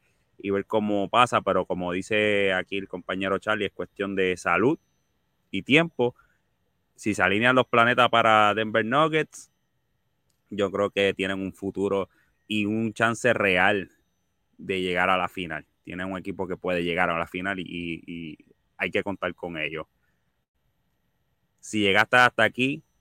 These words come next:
te lo agradezco, y si no, pues, ¿cómo lo vas a saber?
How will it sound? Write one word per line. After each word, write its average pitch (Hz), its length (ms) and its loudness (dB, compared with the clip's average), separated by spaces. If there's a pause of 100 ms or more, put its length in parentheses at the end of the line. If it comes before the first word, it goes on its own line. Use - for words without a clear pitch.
(160)
te 101 120 -2
lo 92 80 0
agradezco, 92 460 0
y 101 80 -4
si 101 100 -6
no, 127 140 0
pues, 117 140 -4
¿cómo 113 240 2
lo 110 80 6
vas 104 140 2
a 101 100 0
saber? 82 420 -4